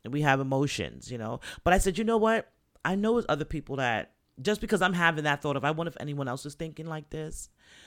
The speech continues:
you should write a song about it." So that's what has been motivating me to write music, you know, like, my thoughts, my emotions,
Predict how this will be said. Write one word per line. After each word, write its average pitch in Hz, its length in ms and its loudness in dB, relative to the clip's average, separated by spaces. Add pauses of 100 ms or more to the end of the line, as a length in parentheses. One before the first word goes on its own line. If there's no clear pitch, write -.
(140)
you 170 100 -8
should 165 200 -4
write 139 140 0
a 131 60 0
song 110 300 -4
about 64 300 -4
it." - 140 -14 (240)
So 175 140 -2
that's 220 260 6
what 240 80 2
has 190 200 4
been 160 180 -6
motivating 143 520 0
me 123 120 -6
to 123 140 -4
write 104 200 0
music, 92 400 -8 (320)
you 131 120 -4
know, 123 180 0
like, 113 260 0 (300)
my 220 160 6
thoughts, 160 420 4
my 160 160 0
emotions, 139 480 -2